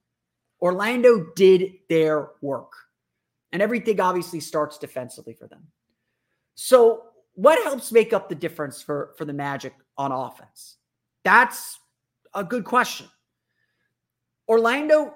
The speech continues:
is it, it ha-, does two things offensively at an elite level that, that are usually key markers for winning.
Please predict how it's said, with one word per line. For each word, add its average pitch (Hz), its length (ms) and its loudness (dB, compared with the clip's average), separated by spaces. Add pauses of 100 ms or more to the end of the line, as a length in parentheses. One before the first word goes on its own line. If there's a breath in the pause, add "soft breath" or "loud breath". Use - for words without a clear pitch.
is 185 120 -6
it, - 220 -16
it 175 180 -2
ha-, 175 140 -8
does 175 240 -10
two 302 160 -2
things 254 300 -2
offensively 165 760 -6
at 156 120 -8
an 151 80 -12
elite 156 380 -12
level 123 520 -8
that, 151 180 -6
that 165 200 -4
are 220 340 6
usually 202 380 -6
key 196 340 -12
markers 170 480 -4
for 143 160 -10
winning. 127 240 -14